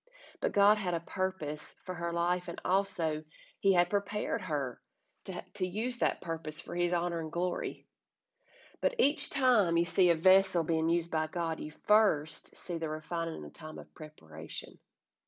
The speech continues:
You may be in a time of preparation, ladies,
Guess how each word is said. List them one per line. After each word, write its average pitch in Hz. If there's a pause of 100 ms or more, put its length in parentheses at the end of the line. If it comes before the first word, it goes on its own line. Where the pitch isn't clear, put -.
(540)
You 226
may 269
be 254
in 226
a 202
time 202
of 175
preparation, 180
ladies, 156